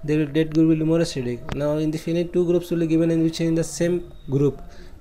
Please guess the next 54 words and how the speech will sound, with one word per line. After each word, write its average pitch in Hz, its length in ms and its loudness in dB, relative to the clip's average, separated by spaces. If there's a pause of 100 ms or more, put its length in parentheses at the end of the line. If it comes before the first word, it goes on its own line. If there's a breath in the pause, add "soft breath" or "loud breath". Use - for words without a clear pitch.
which - 180 -6
if 143 120 -10
two 165 200 2
compounds 160 500 0
is 156 140 -2
given 156 280 2
which 160 180 0
in 156 120 0
the 156 80 0
same 160 320 0
group, 160 240 0
then 160 160 2
we 160 160 4
have 151 120 -4
to 160 80 -2
check 156 200 -4
the 160 80 2
size. 127 320 -4
As 127 100 -2
the 135 100 0
size 143 280 -2
increases, 165 480 0
acidic 151 320 -2
strength 175 300 -4 (380 loud breath)
increases 143 560 0
the 143 120 -6
hybridization. 156 760 2
S 160 160 0
P 190 140 -4
hybridization 175 540 0
will 165 80 0
be 160 80 2
more 175 300 2 (360 loud breath)
acidic 160 360 4
than 160 140 0
the 160 80 4
S 160 100 -2
P 156 120 -6
two 165 140 0
and 160 140 2
the 156 80 0
S 143 120 -4
P 139 100 -4
three. 135 240 -2
I 135 40 0
have 135 100 0
already 147 200 0
explained 160 380 -2
why 147 140 -2
S 143 200 -2
P 147 180 6
is 147 120 -2
more 143 140 -2
s-, - 240 -6